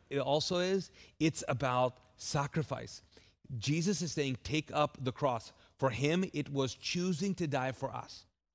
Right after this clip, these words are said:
choosing to live a life for us, choosing to be born, grow up, be tortured.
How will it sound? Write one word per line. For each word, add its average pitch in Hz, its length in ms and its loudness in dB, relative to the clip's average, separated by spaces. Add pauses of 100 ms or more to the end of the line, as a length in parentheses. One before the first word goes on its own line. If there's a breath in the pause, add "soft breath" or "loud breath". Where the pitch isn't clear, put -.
(420)
choosing 175 500 4
to 175 100 4
live 147 340 4 (160 soft breath)
a 131 80 2
life 135 280 2
for 127 120 -2
us, 117 140 -8
choosing 196 480 2
to 170 100 -2
be 151 140 0
born, 226 680 4 (260 loud breath)
grow 180 440 4 (100)
up, 190 360 2 (220 loud breath)
be 202 220 8
tortured. 190 560 4